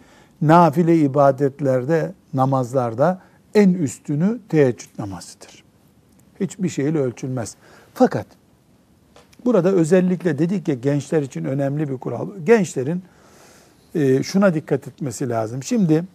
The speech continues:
İhya Ulumuddin'i, bu bölümüne hiç rastladın mı hocam? İhya Ulumuddin'i. Ha. Bir açıp örnek olarak bakalım. İnsan onu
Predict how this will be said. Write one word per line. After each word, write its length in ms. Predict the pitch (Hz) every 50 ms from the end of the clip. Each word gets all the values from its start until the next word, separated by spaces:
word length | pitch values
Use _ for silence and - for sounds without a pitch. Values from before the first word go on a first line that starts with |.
| _ _ _ _ _ _ _ _ _ _ _ -
İhya 380 | 175 131 147 214 214 214 202 196
Ulumuddin'i, 880 | 185 175 175 175 170 170 165 160 156 143 147 156 156 156 156 143 131 - _ _ _ _ _ _ _ -
bu 120 | 196 190
bölümüne 320 | 208 196 180 170 160 160
hiç 180 | 160 147 - -
rastladın 400 | 156 143 - - 165 147 180 180
mı 180 | 156 147 156 - - _ _ _ _ - 269 254 214 143 123
hocam? 300 | 117 113 120 113 156 185
İhya 300 | 123 113 123 123 120 117
Ulumuddin'i. 560 | 113 113 110 110 110 117 - 123 107 98 92 - _ _ _ _ _ _ _ _ _ _ _ _ _ _
Ha. 180 | - 127 101 - _ _ _ - - - - - _ _ _ _ -
Bir 240 | 175 190 269 277 262 -
açıp 460 | 233 196 180 - - 196 202 - -
örnek 380 | 190 156 151 156 185 190 170 156
olarak 440 | 151 139 143 135 135 131 123 - 151
bakalım. 440 | 160 147 - 139 120 135 175 190 -
İnsan 340 | 202 190 180 185 - 160 143
onu 320 | 147 - 165 - - -